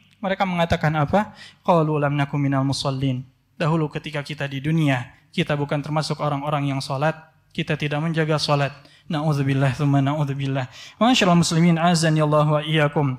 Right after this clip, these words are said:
Oleh karenanya, marilah kita jaga salat-salat kita. Dan marilah kita masuk ke dalam agama Allah Subhanahu wa taala secara keseluruhan. Ini adalah perintah Allah Subhanahu wa taala.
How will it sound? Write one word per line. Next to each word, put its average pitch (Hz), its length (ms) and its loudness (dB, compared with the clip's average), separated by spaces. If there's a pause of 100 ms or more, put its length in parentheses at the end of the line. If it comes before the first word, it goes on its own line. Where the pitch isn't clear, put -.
(760)
Oleh 196 240 4
karenanya, 165 320 2
marilah 160 320 2
kita 147 240 0
jaga 160 240 4
salat-salat 147 560 2
kita. 151 500 -2 (100)
Dan 160 160 2
marilah 180 320 2
kita 175 160 0
masuk 190 320 2
ke 196 80 2
dalam 175 240 4
agama 175 400 4
Allah 196 160 2
Subhanahu 190 560 2
wa 185 80 0
taala 190 240 4
secara 170 320 2
keseluruhan. 170 720 4 (240)
Ini 196 320 0
adalah 185 160 4
perintah 190 400 2
Allah 214 160 2
Subhanahu 226 560 2
wa 214 80 4
taala. 196 560 4